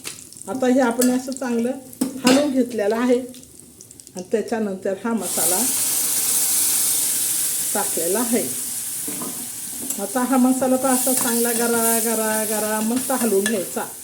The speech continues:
मसाला चांगला असा मस्त शिजवायचा. तर हा मसाला आपला चांगला असा गदा गदा हलवल्यानंतर शिजणार आहे. आता हा पहा आपला गदा गदा असा छान मसाला,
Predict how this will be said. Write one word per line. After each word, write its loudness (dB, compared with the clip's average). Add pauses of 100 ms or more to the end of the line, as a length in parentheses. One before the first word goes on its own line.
(320)
मसाला 2
चांगला 0
असा -2
मस्त 0
शिजवायचा. 0 (880)
तर -2
हा 0
मसाला 0
आपला -2
चांगला -2
असा -4 (520)
गदा 2
गदा -2
हलवल्यानंतर -2 (120)
शिजणार -4 (560)
आहे. 4 (3750)
आता 2
हा 2
पहा 2
आपला 0
गदा 0
गदा 0
असा -4 (140)
छान 2
मसाला, 0